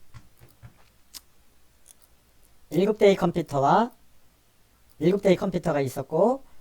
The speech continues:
컴퓨터가 있는데 여섯 개가 연결돼 있고,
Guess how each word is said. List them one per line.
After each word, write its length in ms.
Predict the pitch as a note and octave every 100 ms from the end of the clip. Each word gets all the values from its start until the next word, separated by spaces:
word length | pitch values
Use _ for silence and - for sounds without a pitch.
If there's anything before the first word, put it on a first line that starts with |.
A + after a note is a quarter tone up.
| -
컴퓨터가 320 | F3+ - E3+
있는데 480 | D3 C3+ D3 A3+ C4 - - -
여섯 320 | C3+ C3+ D#3+
개가 280 | D#3+ D3 D#3
연결돼 500 | A#2+ C3 C3+ B2 B2
있고, 420 | A#2+ F#3 A3 C4